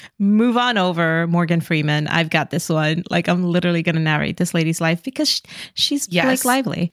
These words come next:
Speaker 2: Yes.
Speaker 1: Well, yeah. So the narrator tells us this very scientific explanation for what happens, where it's
Speaker 2: Mm-hmm.
Speaker 1: like her heart stopped and she was dead for two minutes.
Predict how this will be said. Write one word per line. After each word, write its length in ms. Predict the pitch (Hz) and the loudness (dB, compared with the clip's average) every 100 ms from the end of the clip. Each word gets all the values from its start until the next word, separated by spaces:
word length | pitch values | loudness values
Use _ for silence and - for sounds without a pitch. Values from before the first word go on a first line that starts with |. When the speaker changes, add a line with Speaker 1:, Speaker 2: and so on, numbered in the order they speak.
| - | -2
Speaker 2:
Yes. 380 | 170 - - 262 | -4 -4 -4 0
Speaker 1:
Well, 140 | 294 | 0
yeah. 180 | 269 - | 2 -2
So 140 | - | -2
the 100 | 247 | -4
narrator 400 | 277 285 302 294 | -2 0 2 0
tells 320 | 285 214 202 | 0 0 2
us 260 | 196 190 - - | 2 0 -2 -8
this 300 | - 202 214 | -8 -2 -2
very 380 | 196 196 262 339 | 0 0 0 0
scientific 680 | 311 208 202 208 196 196 185 | 0 0 2 2 0 -2 -2
explanation 760 | 180 - 175 160 156 185 180 | -4 0 0 2 0 0 0
for 160 | 185 190 | 0 -2
what 220 | 165 165 | -2 -4
happens, 800 | - 160 - 175 208 262 294 - - - - - - | 0 -2 0 -2 -2 -2 -6 -8 -10 -14 -14 -14 -14
where 460 | 185 196 190 185 - | -4 0 2 0 0
it's 180 | 190 214 | -2 2
Speaker 2:
Mm-hmm. 80 | 196 | 2
Speaker 1:
like 400 | 180 170 - _ | 2 0 -4 _
her 140 | - 220 | 0 0
heart 380 | - 233 285 - | 2 -2 0 -4
stopped 680 | - - 160 - - - - _ | -4 0 0 0 -6 -8 -8 _
and 140 | 202 185 | -2 0
she 160 | - | -2
was 280 | 208 214 175 | -2 -2 -2
dead 380 | - 170 139 170 | -2 0 0 -6
for 320 | - 170 160 | -4 0 0
two 380 | 160 - - 247 | -2 -6 -2 0
minutes. 720 | 254 175 98 71 - - - | 2 0 0 -6 -6 -4 -6